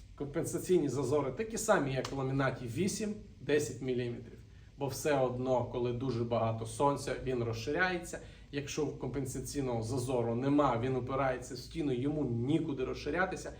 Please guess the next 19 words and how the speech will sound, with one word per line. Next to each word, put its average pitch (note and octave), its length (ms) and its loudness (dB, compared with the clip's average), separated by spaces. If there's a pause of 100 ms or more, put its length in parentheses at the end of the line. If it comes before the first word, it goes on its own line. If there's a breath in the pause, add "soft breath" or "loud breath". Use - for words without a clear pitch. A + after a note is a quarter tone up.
(240 loud breath)
і F3 100 -2
він D#3+ 200 2
вилазить C3+ 520 2
десь B2+ 240 -2
всередині B2 720 0
ось A2 120 -10
таким A2+ 360 -6
доміком, D3 420 0 (340 loud breath)
і C3 100 -8
всі C#3 260 -8
будуть A#2+ 260 -4
щасливі E3 580 0 (200 loud breath)
бачити C#3+ 500 4
це C3 200 -4 (120)
і D#3 160 -6
плакати C3+ 720 -4
ось C3 140 -8
такими C#3+ 500 -4 (260 loud breath)
крокодилячими, D#3 2250 -4